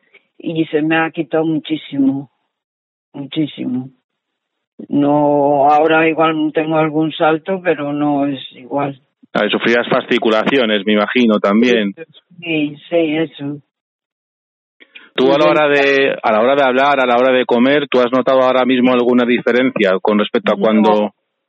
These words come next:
Speaker 1: Hablar, hablar igual algo,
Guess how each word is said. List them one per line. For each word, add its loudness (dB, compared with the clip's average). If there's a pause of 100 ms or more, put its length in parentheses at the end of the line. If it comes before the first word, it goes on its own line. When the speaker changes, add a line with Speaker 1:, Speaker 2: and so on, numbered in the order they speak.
(320)
Speaker 1:
Hablar, 0 (100)
hablar 0
igual 2
algo, 0